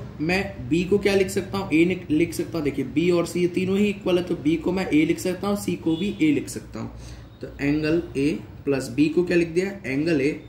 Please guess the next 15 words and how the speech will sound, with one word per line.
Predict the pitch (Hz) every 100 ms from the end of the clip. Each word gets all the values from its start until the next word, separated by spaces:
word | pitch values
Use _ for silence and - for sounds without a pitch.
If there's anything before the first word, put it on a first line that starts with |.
| -
और | 139 -
सी | - 180
को | 180 175
भी | 165
लिख | 135
दिया | 143 190
angle | 160 127 123 120
ए, | 110 107 - - - - - - -
क्योंकि | 208
तीनों | 214 226 233
equal | - 196 185
है। | 190 - - - - - - - - - - - - - 147
वन, | 190 202
टू, | 196 190
three, | 180 127